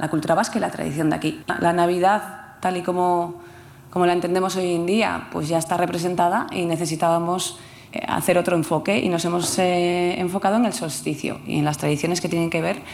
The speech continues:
con el solsticio y con el cambio de ciclo y con formas de celebrar la Navidad que igual, eh, se hacían antaño, que igual ahora mismo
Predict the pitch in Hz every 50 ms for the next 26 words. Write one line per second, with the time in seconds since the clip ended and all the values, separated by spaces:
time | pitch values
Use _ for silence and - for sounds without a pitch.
0 | - - - - - - - 165 165 156 151 151 - 160 143 - - 214 208 -
1 | 277 - 196 170 160 151 151 - 165 160 165 160 160 165 156 - 165 156 - 156
2 | - - - - - - - - 170 165 - 170 165 160 - 180 175 180 175 190
3 | 170 165 180 180 175 170 165 165 175 175 175 175 170 175 175 180 185 202 - -
4 | 180 165 175 175 190 202 - - - 160 160 160 156 143 - - 165 151 147 -
5 | 175 170 180 185 175 175 170 160 - 175 175 175 180 170 170 196 277 339 - -
6 | - - - - - - - - - - - 160 151 160 160 170 170 170 170 165
7 | 175 180 196 180 185 180 170 160 156 156 156 - -